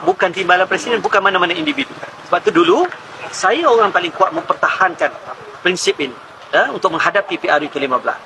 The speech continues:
Dan Alhamdulillah, kita akur dengan keputusan tersebut. Tidak ada siapa pun yang engkar, termasuk presiden yang dituhmah macam-macam, kerana parti telah membuat keputusan. Masuk pilihan raya P R U ke lima belas,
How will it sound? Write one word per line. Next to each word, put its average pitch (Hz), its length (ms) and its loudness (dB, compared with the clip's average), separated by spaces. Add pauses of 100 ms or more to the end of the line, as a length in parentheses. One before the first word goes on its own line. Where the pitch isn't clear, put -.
Dan 311 160 2
Alhamdulillah, 349 400 2 (720)
kita - 240 2
akur 359 400 4 (240)
dengan 160 160 0
keputusan - 480 -4
tersebut. 208 400 -2
Tidak - 160 -2
ada 202 160 0
siapa 220 400 0
pun 180 160 -4
yang 151 320 0
engkar, 170 480 -2
termasuk 269 400 0
presiden 190 480 0
yang 170 80 0
dituhmah 165 480 0
macam-macam, 151 560 -4 (480)
kerana 208 400 2 (400)
parti 175 240 -2
telah 165 160 0
membuat 165 400 0
keputusan. 139 320 -2 (480)
Masuk 220 400 0
pilihan 175 240 2
raya 175 400 0 (160)
P 175 80 0
R 170 80 4
U 175 80 0
ke - 80 -6
lima 165 240 0
belas, 226 400 0